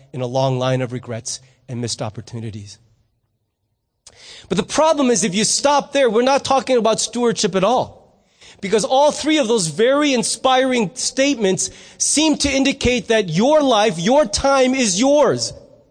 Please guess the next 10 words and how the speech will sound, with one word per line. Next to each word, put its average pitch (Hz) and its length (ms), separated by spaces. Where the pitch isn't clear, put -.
So 220 160
make 262 240
the 311 80
most 285 420
of 190 80
it. 156 140
Grab 311 320
hold 302 320
of 196 100
it. 135 180